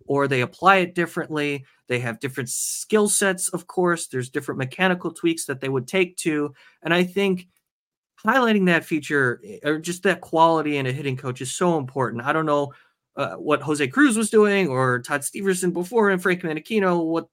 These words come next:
what their plans were. I just, so disconnected from all of it. But hearing Marcus Thames talk about the connection to the player was important to me. And also, he said,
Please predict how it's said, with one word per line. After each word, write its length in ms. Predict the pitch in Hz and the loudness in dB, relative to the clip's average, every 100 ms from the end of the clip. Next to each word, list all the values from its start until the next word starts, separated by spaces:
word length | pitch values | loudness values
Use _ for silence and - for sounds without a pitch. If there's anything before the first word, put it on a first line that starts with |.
| _ | _
what 340 | 151 160 160 | -8 -8 -4
their 300 | 151 151 139 | -2 0 0
plans 440 | 127 160 147 135 131 | -4 -4 -2 -2 -2
were. 260 | 131 123 | -2 0
I 120 | 120 131 | -2 -4
just, 300 | - - - - | -6 -14 -12 -6
so 220 | - 160 | -2 -2
disconnected 640 | 156 - 151 139 131 117 | -2 -4 -4 -4 -6 -8
from 240 | 135 120 117 | -4 -4 -2
all 260 | 143 143 | 0 2
of 100 | 117 | 2
it. 160 | 110 - _ _ _ _ _ _ _ _ | -2 -6 _ _ _ _ _ _ _ _
But 180 | 160 156 | 2 2
hearing 380 | - 208 202 190 | 4 6 6 6
Marcus 320 | 175 175 175 | 2 0 -4
Thames 180 | 175 - | -4 -2
talk 240 | 156 156 | 0 0
about 300 | 156 139 135 | 2 0 0
the 40 | 131 | -4
connection 440 | 143 143 156 160 | -4 -4 -4 -8
to 80 | 139 | -6
the 100 | 131 | -8
player 320 | 131 143 135 | -2 0 0
was 160 | 120 113 | 0 -2
important 440 | 110 196 180 180 | -2 0 0 0
to 100 | 185 | 0
me. 240 | 165 160 - - _ | 0 -2 -6 -20 _
And 100 | 165 | -4
also, 720 | 165 214 226 - 170 131 139 | 2 4 4 4 4 4 2
he 160 | 175 160 | -4 -6
said, 480 | - 160 127 117 | -2 2 2 -2